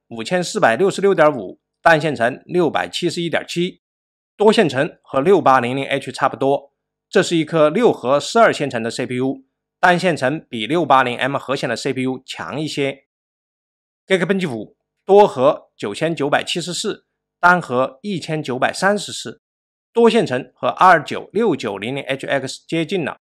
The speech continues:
单线程要高不少。Geekbench 六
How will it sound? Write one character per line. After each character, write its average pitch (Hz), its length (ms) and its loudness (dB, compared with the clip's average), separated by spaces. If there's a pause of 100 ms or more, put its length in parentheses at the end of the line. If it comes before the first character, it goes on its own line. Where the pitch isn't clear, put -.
(240)
单 175 160 4
线 165 160 0
程 127 320 -4
要 127 140 -6
高 135 240 2
不 131 100 -8
少。 - 160 -12 (1120)
Geekbench 175 420 -2
六 226 340 2